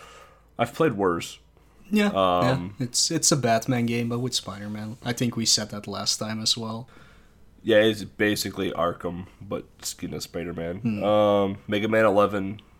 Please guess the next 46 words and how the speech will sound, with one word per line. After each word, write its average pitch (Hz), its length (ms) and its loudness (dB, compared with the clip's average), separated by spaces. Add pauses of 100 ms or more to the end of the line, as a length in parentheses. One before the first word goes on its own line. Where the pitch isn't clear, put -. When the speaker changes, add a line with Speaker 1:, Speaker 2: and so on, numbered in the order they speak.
(160)
Speaker 1:
I 95 320 0
played 101 300 0
and 92 160 -4
beat 98 180 -6
through 95 180 -6
that. 90 380 -4 (600)
And 117 180 6
I've 107 100 6
done 104 140 4
speedruns 98 680 0
of 98 140 -6
Mega 90 200 -4
Man 87 180 -2
eleven 90 520 -8 (160)
already. 80 500 -6 (880)
So, 92 580 0 (680)
been 101 120 -4
doing 107 240 0
that. 92 440 0
That 107 160 2
speedrun 101 440 0
just - 220 -4
murders 90 480 -2
my 90 140 0
hands, 90 400 -4
though. 87 200 -2
I 92 100 2
think, 113 200 2
I 110 120 4
think 113 220 0
it's 104 160 -2
the 95 160 -6
s-, - 280 -8
I 101 60 0
think 110 140 -2
it's 110 120 0
the 98 120 -10
Switch - 300 -6
controller. 87 560 -6
Like, 90 180 -6 (300)
they're 104 200 -2
just 92 240 -6
not 95 280 4
meant 85 160 -2
for - 120 -10
speedrunning. 90 580 -4